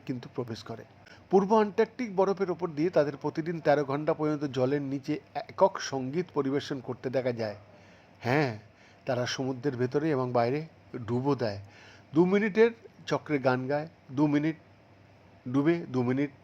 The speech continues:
বাতাসে, বারবার দিনের পর দিন এটা চলতে থাকে। তারা অবিশ্বাস্যভাবে প্রতিশ্রুতিবদ্ধ, বলছেন সহলেখক অধ্যাপক ট্রেসি রজার, যিনি নিজেও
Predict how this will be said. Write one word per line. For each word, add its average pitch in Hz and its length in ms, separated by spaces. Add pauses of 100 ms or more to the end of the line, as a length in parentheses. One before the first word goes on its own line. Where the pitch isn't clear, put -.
বাতাসে, 131 420 (360)
বারবার 175 440 (280)
দিনের 185 220
পর 143 200
দিন 139 260
এটা 110 200
চলতে 110 240
থাকে। 104 200 (120)
তারা 196 260 (240)
অবিশ্বাস্যভাবে 175 1080
প্রতিশ্রুতিবদ্ধ, 139 920
বলছেন 147 400
সহলেখক 131 600
অধ্যাপক 131 360 (100)
ট্রেসি 139 340
রজার, 127 340
যিনি 131 240
নিজেও 131 400